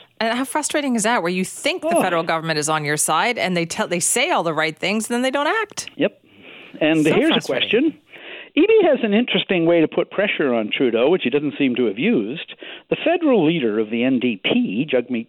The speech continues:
Speaker 2: Singh, is an M L A, as an M P for a B C riding. And Trudeau wouldn't even be prime minister without Singh's support. So if E B really wants to vent on this, why doesn't he, why doesn't he
Speaker 1: Yeah.
Speaker 2: phone up his federal caucus and say, "Hey, we need this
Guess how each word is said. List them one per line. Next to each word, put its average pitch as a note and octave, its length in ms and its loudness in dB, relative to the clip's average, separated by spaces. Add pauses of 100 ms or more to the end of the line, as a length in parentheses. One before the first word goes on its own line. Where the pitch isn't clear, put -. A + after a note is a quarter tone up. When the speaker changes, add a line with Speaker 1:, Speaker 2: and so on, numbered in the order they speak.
(140)
Speaker 2:
Singh, A3 180 -2
is A#2 100 -2
an C3+ 120 0
M E3+ 180 0
L B2+ 260 4
A, C#3 300 0
as A2+ 140 0
an B2+ 120 0
M G#3 240 0
P F3+ 400 0
for D3+ 140 0
a C3+ 60 0
B G3 260 -2
C A#3 140 0
riding. C4 420 -2 (560)
And D#3+ 100 -2
Trudeau F4 320 4
wouldn't G3 280 4
even E3 160 0
be E3+ 100 2
prime D#3 320 0
minister G#3+ 420 2
without C3 300 2 (160)
Singh's B2+ 340 -2
support. - 540 -4 (500)
So G3 200 4
if G3 40 4
E E4+ 120 6
B D#4 140 6
really F#3+ 280 6
wants D3 300 0
to B2 120 0
vent G#3+ 300 2
on B2 180 0
this, A#2 200 4 (340)
why A3+ 220 0
doesn't - 320 2 (160)
he, A#2+ 100 -2 (140)
why G3+ 140 0
doesn't D#3 340 -2
he A2+ 180 -6 (140)
Speaker 1:
Yeah. G#3 220 0
Speaker 2:
phone F3 220 2
up D3 140 2
his A#2 140 2 (160)
federal E3+ 340 2
caucus - 520 -2
and D#3+ 180 -2
say, F3+ 160 4
"Hey, D4 240 4 (180)
we D4+ 240 2
need D4+ 360 4
this A2 180 0